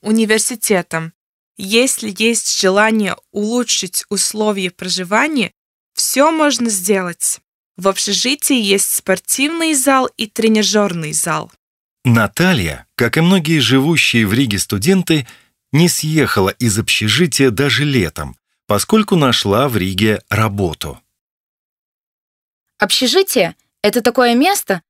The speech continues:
Speaker 3: которое каждому следует опробовать. Тут ты учишься самостоятельной жизни,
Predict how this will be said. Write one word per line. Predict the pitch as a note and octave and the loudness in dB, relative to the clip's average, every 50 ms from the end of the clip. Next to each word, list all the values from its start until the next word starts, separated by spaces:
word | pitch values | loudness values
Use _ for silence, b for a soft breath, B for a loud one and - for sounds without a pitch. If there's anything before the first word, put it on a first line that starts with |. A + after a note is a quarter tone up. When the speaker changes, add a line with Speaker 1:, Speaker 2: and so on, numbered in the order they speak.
| _ - _ | _ -12 _
Speaker 3:
которое | - G#3 - A3+ A3 G#3 G3+ | -4 0 2 2 2 2 2
каждому | - - B3 C4 D4 D4 C4 D4+ D4 C#4+ C4+ | 2 2 0 0 0 0 0 2 2 2 2
следует | - - F#3 F3+ F#3 F#3 F#3+ F#3 F3+ G3+ | 2 2 2 2 2 2 0 0 0 -2
опробовать. | F3+ - F#3+ F#3 E3+ D#3+ D#3+ C#3+ - E2+ - - - - _ _ _ _ _ _ _ _ _ _ _ | -2 0 0 0 2 2 0 -4 -6 -6 -10 -12 -14 -16 _ _ _ _ _ _ _ _ _ _ _
Тут | F#4 G4 G4 - - | 2 2 2 2 0
ты | B3+ A3+ | 0 2
учишься | F#3+ F3 - - E3+ - - E3+ - - _ | 2 0 -2 -2 -2 -2 0 -2 -2 -2 _
самостоятельной | - - F#3+ F#3+ F#3 - - F#3+ G3 C4 E4 - - A3+ F#3 E3 D#3 D3+ | -4 -2 0 0 0 0 2 2 2 2 2 0 0 -2 -2 0 -2 -2
жизни, | - D3+ F3+ A3 A#3 G#3+ A3+ A#3+ A#3 A3 G#3+ | -2 -2 -2 -2 -2 -2 0 -2 -2 -2 -6